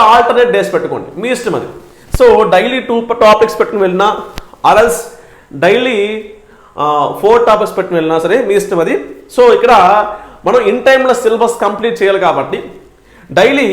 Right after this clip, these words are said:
ఐదు సెషన్లో మనం చదువుకుంటూ ప్రిపేర్ అయ్యే విధంగా టైమ్ టేబుల్ రెడీ చేసి ఒకసారి చూసే ప్రయత్నం చేయండి. ఈ టైమ్ టేబుల్ కూడా మీకు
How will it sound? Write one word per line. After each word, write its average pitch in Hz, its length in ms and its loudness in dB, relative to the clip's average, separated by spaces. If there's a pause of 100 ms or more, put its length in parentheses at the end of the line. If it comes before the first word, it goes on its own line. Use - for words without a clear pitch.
(320)
ఐదు 269 160 2 (120)
సెషన్లో 226 500 0 (540)
మనం 190 160 -2 (340)
చదువుకుంటూ 185 600 0 (560)
ప్రిపేర్ 170 280 -4
అయ్యే 175 140 0
విధంగా 160 320 -2 (360)
టైమ్ 156 220 -2
టేబుల్ 156 200 -2
రెడీ 143 200 -4
చేసి 139 220 -6
ఒకసారి 156 280 -8
చూసే 143 260 -6
ప్రయత్నం 131 340 -6
చేయండి. 139 280 -4
ఈ 185 120 -4
టైమ్ 190 220 0
టేబుల్ 196 240 -2
కూడా 180 120 0 (100)
మీకు 175 200 -4